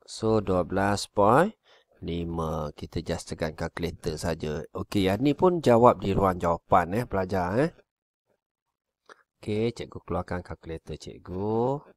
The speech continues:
Okey, dua kuasa dua, empat. Okey, darab dengan dua belas point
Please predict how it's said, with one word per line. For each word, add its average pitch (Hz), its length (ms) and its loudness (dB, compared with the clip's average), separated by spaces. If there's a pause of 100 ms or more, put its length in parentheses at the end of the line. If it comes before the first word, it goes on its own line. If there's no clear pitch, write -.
(580)
Okey, 113 320 4
dua 95 320 2
kuasa 107 400 0
dua, 101 480 4
empat. 95 720 0 (1040)
Okey, 90 240 -4
darab 95 400 2
dengan 101 720 -2
dua 92 300 0
belas 95 640 0 (160)
point 107 480 2